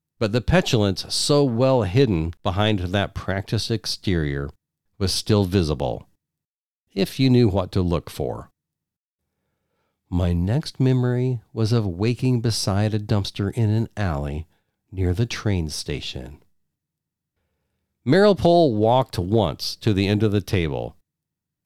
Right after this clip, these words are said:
face to the ceiling as if working a particularly hard puzzle, and then turned back to face the man.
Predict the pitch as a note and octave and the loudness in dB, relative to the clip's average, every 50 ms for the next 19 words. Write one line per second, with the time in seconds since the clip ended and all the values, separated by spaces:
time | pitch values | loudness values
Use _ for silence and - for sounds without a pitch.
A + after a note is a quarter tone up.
0 | _ _ _ - D3 D#3 F3+ F3+ - - - - F3+ E3 E3+ D3+ - - - F3 | _ _ _ 0 2 2 2 2 0 -2 0 0 0 2 2 0 0 0 0 2
1 | D#3+ C3 G2+ F2 D2+ D2+ D#2 D#2+ E2 E2 - F#2+ D#2+ D#2 E2 G2 A2+ B2 C#3 C3 | 2 4 2 2 2 0 0 0 -2 0 -2 -4 -4 -4 -6 -4 -2 -2 -2 0
2 | - C3+ B2 G2 E2 - - - - - - D#3 D3 - E3 D#3+ D3+ D3+ D3 D3 | 0 0 0 0 -2 0 -2 -4 -4 -2 -6 -6 -4 -2 -2 -2 -2 0 -2 0
3 | D3 D3 D3+ C#3+ A#2+ - - - B2 B2 A#2+ A#2+ A2+ - - C3 A#2 F#2 E2 D#2 | 0 0 0 0 -2 -4 -4 -2 -2 0 0 -2 -4 -6 -2 0 0 0 0 -2
4 | C#2+ C2+ C#2 - - _ _ _ _ _ _ _ _ _ _ _ _ _ _ _ | -4 -6 -6 -8 -12 _ _ _ _ _ _ _ _ _ _ _ _ _ _ _
5 | - A2+ A2+ C3 D3+ D#3+ C#3+ - - C3+ C#3 C3 A2+ G2+ F#2 A2 A2+ G#2+ - - | -2 0 2 2 2 2 0 0 2 2 2 2 0 0 -2 0 -2 -2 -2 -2
6 | C3 - - A2+ G2+ F#2+ - - - E2 D2+ D#2 C#2+ C2+ A#1 A1+ A#1 | -4 -2 0 0 0 0 -2 -2 -4 -4 -2 -2 -4 -4 -6 -10 -12